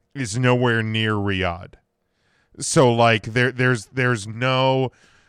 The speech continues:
there's no concern that, um, that the, for the, uh, for the event. So they, they are, superstars are on their way over there. Uh, I know there's a press conference scheduled for tomorrow,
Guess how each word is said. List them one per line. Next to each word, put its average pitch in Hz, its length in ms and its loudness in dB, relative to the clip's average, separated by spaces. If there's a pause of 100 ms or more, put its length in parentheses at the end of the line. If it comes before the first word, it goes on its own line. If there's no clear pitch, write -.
(140)
there's 131 260 2
no 131 280 2
concern 110 1120 -4
that, 101 520 -2
um, 95 400 -2 (1040)
that 107 460 0 (540)
the, 104 340 0 (380)
for 110 420 2
the, 98 260 -2
uh, 92 200 -2
for 107 180 -6
the 92 140 -4
event. 85 400 -8
So 101 120 -8
they, 95 300 -4
they 101 240 -2
are, 98 280 -2 (200)
superstars 113 640 -4
are 110 180 -2
on 110 140 -4
their 104 100 -6
way 104 220 -2
over 160 180 0
there. 143 380 0 (320)
Uh, 104 160 2
I 107 60 2
know 107 120 2
there's 104 220 0
a 104 60 -2
press 123 300 0
conference 120 540 -4
scheduled 113 460 -4
for 104 160 -6
tomorrow, 117 840 -2